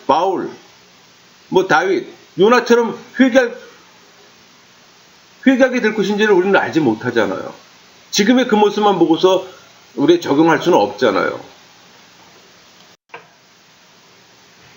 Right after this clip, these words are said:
끝까지 회개하기를 거부하는 죄다.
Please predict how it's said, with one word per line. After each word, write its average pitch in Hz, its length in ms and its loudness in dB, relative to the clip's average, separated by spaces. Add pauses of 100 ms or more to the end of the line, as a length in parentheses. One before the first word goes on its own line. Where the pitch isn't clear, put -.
(920)
끝까지 226 440 0
회개하기를 202 500 2
거부하는 165 500 2
죄다. 127 460 0